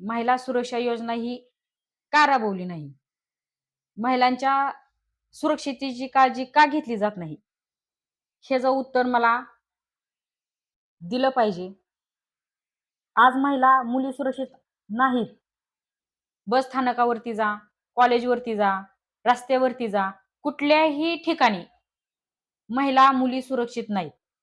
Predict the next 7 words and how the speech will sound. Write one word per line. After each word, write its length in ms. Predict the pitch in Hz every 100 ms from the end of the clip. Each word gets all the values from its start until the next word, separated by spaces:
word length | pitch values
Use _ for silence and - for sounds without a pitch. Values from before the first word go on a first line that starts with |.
| _ _ _ _ _ 214
आज 140 | 254
त्यांच्यावरती 560 | 277 269 262 254 247 262
एवढे 200 | 254 240
अत्याचार 480 | 240 - 233 226
घडतात, 340 | 214 202 - 170 _ _ _ _ _ _ _ _ 254
त्याच्या 240 | 269 285
संदर्भात 480 | 285 269 254 240